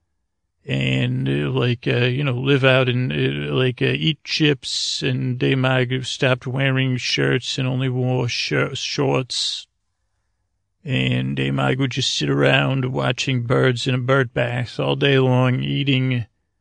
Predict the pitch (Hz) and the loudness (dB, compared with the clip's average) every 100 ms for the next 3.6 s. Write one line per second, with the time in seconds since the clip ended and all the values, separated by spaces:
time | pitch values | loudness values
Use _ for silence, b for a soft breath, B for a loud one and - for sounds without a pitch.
0 | _ _ _ - - 143 135 127 123 - | _ _ _ -12 -6 -2 0 0 -2 -4
1 | - - - 139 131 120 131 135 131 123 | -4 -4 -4 -2 -2 0 0 2 4 4
2 | 127 135 127 120 - 127 123 117 - - | 2 2 0 0 0 0 0 -4 -6 -4
3 | 143 127 120 117 123 | -2 0 0 0 -2